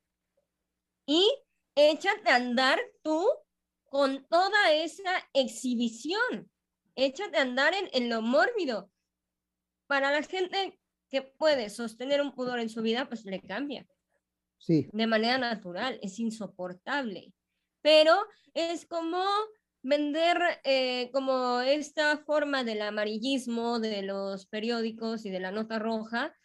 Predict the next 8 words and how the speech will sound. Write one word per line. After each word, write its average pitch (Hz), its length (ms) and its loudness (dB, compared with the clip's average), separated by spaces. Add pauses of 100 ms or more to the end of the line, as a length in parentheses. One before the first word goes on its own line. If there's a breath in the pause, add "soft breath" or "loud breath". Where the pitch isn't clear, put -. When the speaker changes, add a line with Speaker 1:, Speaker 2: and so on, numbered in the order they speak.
Speaker 1:
en 247 180 2
donde 269 240 6
Speaker 2:
Exacto. 269 200 2
Speaker 1:
despetan, 285 680 2 (500)
este, 233 800 -2
el 226 120 -4
cuerpo 233 260 -4
ensangrentado. 196 1000 -4